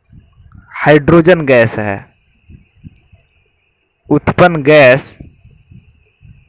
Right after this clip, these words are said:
हाइड्रोजन गैस है। उत्पन्न गैस हाइड्रोजन गैस है। तो कुल मिलाकर अब जांच में हम लोग क्या देखें कि आखिर कैसे जांच करेंगे।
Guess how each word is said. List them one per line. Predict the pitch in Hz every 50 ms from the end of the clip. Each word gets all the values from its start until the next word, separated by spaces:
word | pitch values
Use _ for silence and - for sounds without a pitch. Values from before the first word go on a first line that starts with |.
| _ _ - _ _ _ _ _ _ _ _ _ _ _ _ _ - - _ - -
हाइड्रोजन | - - 139 139 139 135 143 147 151 147 135 165 185 202 220 - - _ _ _ _ _ _ _ - _ - -
गैस | 120 120 120 135 131 135 143 139 -
है। | 127 120 131 127 110 90 - - _ _ _ _ _ _ _ _ _ _ _ _ _ _ _ _ _ _ _ _ _ _ _ _ _ _ _ - - _ - - - - - - - _ - - _ _ _ _ _ _ _ _ - 139
उत्पन्न | 135 - - - 156 156 147
गैस | 127 120 127 160 208 - - _ _ _ _ _
हाइड्रोजन | - - 123 123 113 123 127 123 120 127 123
गैस | 120 107 101 101 104 - -
है। | - - - _ _ _ - - - - - - -
तो | 151
कुल | - - 208 208 202
मिलाकर | 196 196 196 190 - 202 196
अब | 185 160 147 135
जांच | 131 151 151 175 180 190
में | 185 185 185
हम | 180 180
लोग | 180 180 -
क्या | - 175 170
देखें | 160 165 160 - 196 190 220
कि | - _ _ - - - - _ - 160
आखिर | 151 - 185 170 -
कैसे | - 170 160 160 - 202
जांच | 175 143 165 165 170 170 -
करेंगे। | - 180 170 170 170 170 180 196